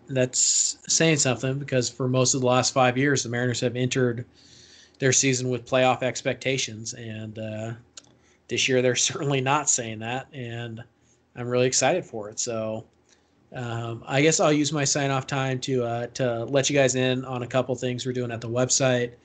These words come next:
Uh, top five Mariners prospects. Uh, we're into the top five now,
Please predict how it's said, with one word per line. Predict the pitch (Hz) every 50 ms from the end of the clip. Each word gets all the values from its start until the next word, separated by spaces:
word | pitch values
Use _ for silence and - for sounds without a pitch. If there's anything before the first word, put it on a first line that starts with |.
| _ _ _ _ _ _ _ - -
Uh, | 127 120 120 120 117
top | 117 - 143 147 147 147
five | 156 147 143 143
Mariners | 143 143 143 143 135 127
prospects. | - - 139 135 135 - - - 143 139 135 135 - - - - - - _ _ -
Uh, | 131 123 120 120
we're | 123 123 123
into | 123 - 165 147 135 147 147
the | 143 135
top | - 135 135 131 -
five | - 139 135 139 131 127
now, | 139 135 131 131 131 131